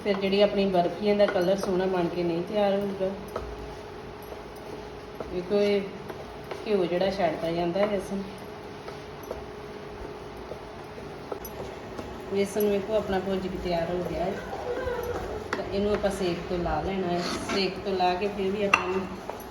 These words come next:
ਪੰਜ ਮਿੰਟ ਲਈ ਹਿਲਾਈ ਜਾਣਾ ਹੈ, ਕਿਉਂਕਿ ਪੈਨ ਆਪਣਾ ਗਰਮ ਹੈ ਤੇ, ਤੇ ਜ਼ਿਆਦਾ ਡਾਰਕ ਨਾ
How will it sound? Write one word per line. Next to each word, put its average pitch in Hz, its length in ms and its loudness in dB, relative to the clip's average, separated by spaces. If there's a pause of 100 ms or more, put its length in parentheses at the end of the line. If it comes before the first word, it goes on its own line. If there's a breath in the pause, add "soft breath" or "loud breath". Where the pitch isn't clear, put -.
(460)
ਪੰਜ 180 240 4
ਮਿੰਟ 180 260 2
ਲਈ 180 140 4
ਹਿਲਾਈ 185 460 0
ਜਾਣਾ 170 220 2
ਹੈ, 196 120 0 (1120)
ਕਿਉਂਕਿ 202 220 4
ਪੈਨ 185 320 4
ਆਪਣਾ 180 300 0
ਗਰਮ 170 380 2
ਹੈ 190 160 2
ਤੇ, 190 100 2 (1900)
ਤੇ 180 80 -2
ਜ਼ਿਆਦਾ 170 320 4
ਡਾਰਕ 165 380 2
ਨਾ 165 140 2